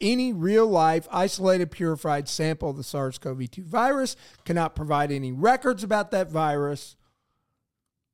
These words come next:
Over the last several months, uh, foia requests have been made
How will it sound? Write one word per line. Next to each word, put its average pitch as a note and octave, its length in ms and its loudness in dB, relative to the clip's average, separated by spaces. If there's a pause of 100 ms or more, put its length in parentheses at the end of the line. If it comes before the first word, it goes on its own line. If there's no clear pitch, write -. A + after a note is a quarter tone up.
(640)
Over E3+ 160 0
the E3 60 0
last F3 320 2
several D#3+ 240 -4
months, A3+ 480 0 (100)
uh, F3 300 -2
foia G3 400 2
requests F3+ 420 0
have D#3+ 100 -10
been C#3+ 180 0
made D#3 420 -2